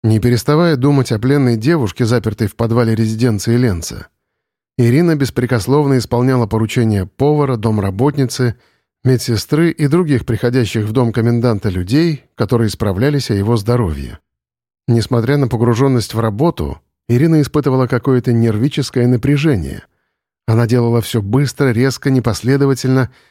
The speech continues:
бросаясь с одного дела на другое. Мысль о том, что вот сейчас, в эту минуту, секунду,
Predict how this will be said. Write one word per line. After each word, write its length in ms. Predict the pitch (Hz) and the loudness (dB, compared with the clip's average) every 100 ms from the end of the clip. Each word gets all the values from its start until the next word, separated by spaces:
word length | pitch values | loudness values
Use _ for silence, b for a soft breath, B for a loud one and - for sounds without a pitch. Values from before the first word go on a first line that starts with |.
| b - | b -4
бросаясь 480 | 110 120 135 127 107 | -2 0 0 0 0
с 80 | |
одного 380 | 120 117 113 147 | 0 0 2 2
дела 220 | 139 135 | 2 0
на 140 | 131 123 | 0 2
другое. 520 | 135 135 113 85 69 _ _ _ _ _ _ _ - | 0 0 -2 -2 -8 _ _ _ _ _ _ _ -2
Мысль 320 | 113 135 131 | 0 2 2
о 80 | 123 | 0
том, 200 | 127 143 | 2 0
что 160 | 120 123 | 0 0
вот 180 | 120 - | 0 0
сейчас, 500 | 131 127 156 139 120 | -4 -2 -2 -2 0
в 60 | |
эту 200 | 135 123 | 0 2
минуту, 540 | 117 120 127 151 107 101 | 2 2 2 2 0 -4
секунду, 720 | 117 - 165 156 98 76 | -4 -2 0 2 0 -6